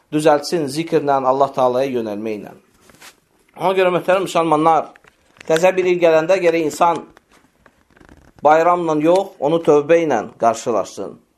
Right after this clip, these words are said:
Allah Taalaya dönməklə. Çünki qabağımızda olan, nə qədər Allah Subhanahu Taala bizə ömür yazıbsa,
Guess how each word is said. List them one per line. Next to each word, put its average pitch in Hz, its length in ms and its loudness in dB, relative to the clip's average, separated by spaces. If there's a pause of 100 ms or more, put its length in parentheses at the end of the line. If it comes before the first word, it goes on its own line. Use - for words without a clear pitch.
Allah 147 280 0
Taalaya 147 420 4
dönməklə. 143 600 0 (960)
Çünki 165 260 -4
qabağımızda 170 720 0
olan, 170 360 0 (240)
nə 156 120 -2
qədər 151 200 2
Allah 151 200 2
Subhanahu 151 320 -8
Taala 147 260 0
bizə 147 260 -2
ömür 160 160 -2
yazıbsa, 151 680 -4